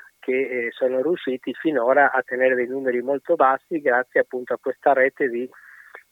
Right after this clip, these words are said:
diciamo, di prevenzione anche, eh, vicina alla gente. In un paese come il Brasile queste, queste cose non esistono,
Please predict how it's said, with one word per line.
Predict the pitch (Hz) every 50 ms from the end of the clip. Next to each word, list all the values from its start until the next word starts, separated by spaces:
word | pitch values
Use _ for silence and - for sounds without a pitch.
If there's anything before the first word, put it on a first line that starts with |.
| _ _
diciamo, | - 117 - 139 135 135
di | 131 127 131
prevenzione | - 147 139 127 127 127 123 - - 196 196 185 147 127 120
anche, | 127 147 151 135 127 117 - - 123 113 - _ -
eh, | - 123 117 120
vicina | 113 123 123 - - - 143 131 123
alla | 123 127 127
gente. | 127 170 175 165 135 123 - - 104 - - -
In | 135 120
un | 117 117 117
paese | - 127 127 131 120 127
come | 120 - 127 127
il | 123
Brasile | 127 143 139 - - 143 143 135 120
queste, | - 120 - _ - 120 113 107 107
queste | - 123 - - 123
cose | - 131 127 127
non | 120 123 117 120
esistono, | 127 123 - - 139 139 - - - 135 131 127